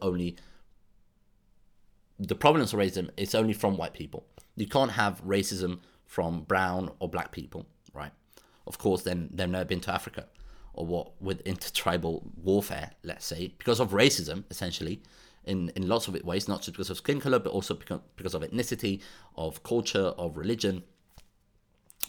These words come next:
of all of that, right? So that's another definition, uh, of racism that people start to not understand as much. And now, 'cause they knew they were doing racism, then they went to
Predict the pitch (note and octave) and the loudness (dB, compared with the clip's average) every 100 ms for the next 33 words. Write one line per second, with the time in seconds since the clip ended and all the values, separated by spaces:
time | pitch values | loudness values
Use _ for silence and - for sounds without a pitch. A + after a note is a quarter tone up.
0 | - D#2 D2 - D2 - _ - - - | -4 -6 -6 -6 -8 -10 _ -16 -16 -16
1 | _ _ - - - - G3 E3+ C#3+ G#2+ | _ _ -20 -20 0 4 4 6 4 2
2 | - F2+ - E2 D#2+ - E2+ D2+ E2+ F2+ | -2 -4 -4 -6 -8 -8 -8 -6 0 0
3 | F#2 F#2 F2 E2 - F2+ - E2+ - D#2+ | 0 -2 -4 -4 -4 -8 -6 -8 -6 -6
4 | - - D#2+ - - - _ _ F#2 F2+ | -6 -6 -6 -6 -18 -20 _ _ -6 -4
5 | F#2 F2 - E2 E2+ D#2+ F#2+ G2+ - E2 | -4 -6 -4 -2 -2 -4 0 0 0 -6
6 | E2+ E2+ E2+ D#2 - - - - - F2 | -2 0 0 -4 -14 -18 -20 -20 -12 -12
7 | - - G2 F2+ G3 C4 F3+ C#3 A#2+ G2+ | -10 -4 -2 2 4 6 6 6 4 4
8 | G#2 F#2+ F2+ F2+ F#2 F2+ F2+ - F2 | 2 0 -4 -4 -2 -2 -4 -4 -6